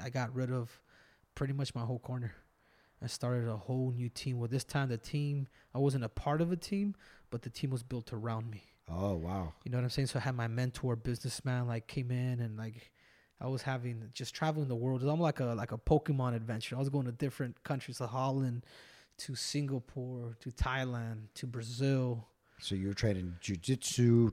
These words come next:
Speaker 2: Thai box?
Speaker 1: I was trying to, yeah, I was getting the best from the best, dude.
Speaker 2: Really?
Speaker 1: You know what I'm saying? So
Speaker 2: Yeah.
Speaker 1: then, you know, and, and even, and even then, when you get the best from the best, it still has to, like,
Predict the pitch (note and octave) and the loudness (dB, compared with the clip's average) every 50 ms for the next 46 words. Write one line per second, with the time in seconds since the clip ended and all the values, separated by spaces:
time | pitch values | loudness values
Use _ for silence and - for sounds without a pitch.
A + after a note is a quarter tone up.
0 | - - - A#2 A#2 B2 A#2+ G#2 A2+ A#2+ A#2 A#2 D3+ D3+ D3+ D3+ C#3+ C3 - - | 2 2 4 6 6 6 6 6 6 8 10 10 10 10 10 8 8 6 4 4
1 | - D#3+ C#3+ C#3 C#3 B2+ B2+ C#3 C#3 B2 A#2 A#2+ C#3 C#3 C3+ B2+ C3 D3 C#3 C#3+ | 4 6 6 4 4 2 2 2 0 2 2 4 4 4 4 4 4 4 6 6
2 | C#3 C3 B2+ A#2+ - B2+ B2+ B2 - - - B2+ A#2 A2+ - - - B2+ A2+ - | 4 2 0 0 0 -2 -2 -2 -4 -6 -6 -6 -6 -6 -8 -8 -10 -10 -8 -10
3 | - - - E2+ E2+ F#2 F#2+ G2 F#2+ F2+ E2 D#2 B2+ B2+ B2+ B2 B2 B2 A#2+ - | -12 -10 -4 -2 2 4 4 4 4 2 0 -2 -2 0 2 2 2 0 0 0
4 | - C3+ B2 - - C3 B2 A#2+ C3 C#3+ C#3+ C3+ C3 B2+ A#2 G#2 - - - - | 0 0 0 0 0 0 0 2 4 4 4 4 2 0 -2 -4 -10 -14 -10 -6
5 | B2+ B2+ B2+ B2 A#2 G#2+ - _ _ _ _ - C3 B2+ - C#3+ C#3+ D3 D3 D3+ | -4 -2 -2 -2 -4 -6 -10 _ _ _ _ -8 -6 -4 -2 0 2 2 4 4
6 | E3 D3+ C#3+ C3+ - C3 B2+ C3 C#3 D3+ D3+ D#3+ D3 D#3 F3 D#3+ C#3+ C3+ B2+ D#3 | 4 4 2 0 -2 -4 -2 0 2 2 2 2 2 2 2 2 2 2 2 2
7 | D#3+ D#3 D3+ C3+ C#3 D3 D3+ - D3 C3+ B2+ - D#3+ D#3 - - C3 - - - | 2 0 0 0 2 0 0 0 -2 -4 -2 0 0 0 0 0 -2 -4 -2 -2
8 | C#3 C3 C#3+ C3+ - - - F#2+ - - - | -2 0 0 -2 -2 -4 -8 -8 -6 -6 -6